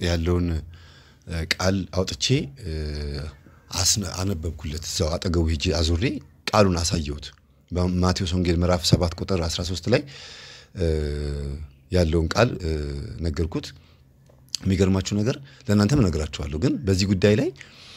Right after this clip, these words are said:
በሰፊው በወንጌል እመጣበታለሁ፣ አስተምራችኋለሁ። እንዲህ ይላል ማቴዎስ ሰባት አስራ ሦስት ላይ፣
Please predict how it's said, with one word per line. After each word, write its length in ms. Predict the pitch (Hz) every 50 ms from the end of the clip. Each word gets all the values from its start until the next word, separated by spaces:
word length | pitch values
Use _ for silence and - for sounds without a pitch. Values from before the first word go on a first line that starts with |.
| - - - - -
በሰፊው 480 | 92 95 92 - - - - - 90 82 80 76
በወንጌል 440 | - 87 92 92 92 90 80 82 78
እመጣበታለሁ፣ 600 | 76 76 76 - - 76 71 - - 87 - -
አስተምራችኋለሁ። 760 | 78 76 - - 78 76 76 78 - - - - 69 71 - - - - - - - - - - - - - - - - -
እንዲህ 200 | 101 101 110 110
ይላል 240 | 98 90 80 69 69 - -
ማቴዎስ 360 | 82 85 85 - 92 87 85 - -
ሰባት 380 | - - 90 78 78 82 82 -
አስራ 200 | - - - - -
ሦስት 240 | 67 67 - - 71
ላይ፣ 140 | 73 -